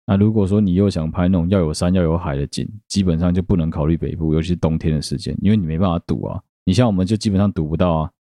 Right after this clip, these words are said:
我老婆她超级想拍芒草的婚纱，超级想拍，可是没办法，因为就是整天都在下雨，哦，还真的落几天的呢。我记得到我们决定要拍婚纱的时间的前三天吧，都还是保持一个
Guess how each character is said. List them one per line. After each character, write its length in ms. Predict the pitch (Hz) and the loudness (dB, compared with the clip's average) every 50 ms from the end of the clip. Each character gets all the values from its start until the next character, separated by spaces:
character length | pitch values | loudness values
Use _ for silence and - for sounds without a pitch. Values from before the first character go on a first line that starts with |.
| _ _ - | _ _ -4
我 260 | - - 95 104 131 | 0 2 4 4 4
老 160 | 139 120 104 92 | 4 2 2 0
婆 240 | 85 90 90 90 | 0 0 0 0
她 120 | 87 110 110 | 0 0 -2
超 300 | - - - 104 107 107 | 0 0 2 2 2 2
级 160 | 101 92 90 | 0 0 -2
想 320 | 87 - - 82 78 78 | 0 0 0 0 -2 -2
拍 180 | - - 90 87 | 0 0 2 2
芒 300 | 92 90 80 80 85 85 | 2 2 2 0 -2 -2
草 240 | - - 76 - - | -2 -2 -4 -2 -2
的 140 | - 78 82 | -2 -2 -2
婚 280 | - 85 82 80 82 | 0 0 0 0 0
纱， 240 | 87 - 76 69 76 | 0 -2 -4 -4 -4
超 240 | 85 - 107 101 104 | -2 0 2 2 2
级 280 | 101 - 87 82 85 | 0 -2 -4 -4 -2
想 240 | 80 87 73 - 82 | -2 -2 -2 -2 -4
拍， 200 | 87 80 73 76 | -4 -2 -4 -2
可 120 | - - 87 | -2 0 2
是 80 | 113 | 2
没 160 | 135 120 95 | 2 2 2
办 200 | 107 123 107 95 | 2 2 2 0
法， 220 | - 71 69 73 82 | 0 -2 -2 0 2
因 160 | 98 113 123 | 4 4 4
为 80 | 120 107 | 2 2
就 100 | 113 110 | 0 -4
是 140 | 110 113 120 - | -6 -6 -8 -4
整 180 | - 95 85 85 | -2 -2 0 0
天 200 | 82 101 107 110 | 2 2 2 4
都 120 | 110 104 | 2 2
在 80 | 104 101 | 0 -2
下 300 | - - 107 90 76 69 | -2 -2 -2 -2 -2 -4
雨， 160 | 64 - - | -6 -4 -4
哦， 80 | 98 95 | -2 0
还 200 | 87 101 113 117 | 2 2 2 0
真 180 | - - 98 | 2 2 2
的 100 | 107 113 | 2 2
落 160 | 101 82 76 - - | 2 0 -2 -2 -2
几 100 | 87 80 | -4 -2
天 220 | - 87 85 87 | 0 0 2 2
的 100 | 85 82 | 2 2
呢。 140 | 80 76 76 - _ _ _ _ _ _ _ _ _ _ _ _ _ | 0 -2 -4 -8 _ _ _ _ _ _ _ _ _ _ _ _ _
我 160 | - 98 110 110 | 0 2 2 2
记 220 | - - 185 165 | 2 2 4 4
得 100 | 131 120 | 4 4
到 200 | 131 156 143 123 | 4 2 2 4
我 40 | 107 | 4
们 180 | 98 95 98 | 2 2 0
决 200 | 92 - 101 101 | 2 2 2 2
定 180 | 104 120 120 113 | 2 2 2 2
要 160 | 120 117 110 | 4 2 2
拍 240 | 101 - 110 110 104 | 0 0 0 2 2
婚 240 | 104 107 107 107 107 | 2 2 2 2 0
纱 340 | 104 - 101 95 98 98 101 | 0 0 0 0 2 0 0
的 340 | - - 87 85 82 80 80 | 0 0 0 2 2 0 -2
时 340 | - - - - 90 90 90 | -4 -6 -4 0 0 0 0
间 260 | 92 101 101 101 104 | 2 2 2 2 2
的 140 | 95 87 85 | 2 0 -2
前 380 | - - - - 90 87 95 | -4 -4 -2 0 2 2 0
三 340 | 95 - - 101 104 107 104 | 0 0 0 2 2 2 0
天 260 | - 110 98 95 101 | 0 0 2 2 2
吧， 200 | 98 92 78 76 | 2 0 -2 -2
都 280 | - - 101 104 110 107 | 0 0 2 2 2 0
还 280 | - - 85 82 85 | -2 -2 -2 0 0
是 240 | 85 - - 101 92 | 0 0 0 0 0
保 260 | 82 - 82 73 78 | 0 -2 -2 -2 -2
持 220 | - - - 85 85 | -4 -2 -2 0 2
一 100 | 87 90 | 2 2
个 100 | 87 | 0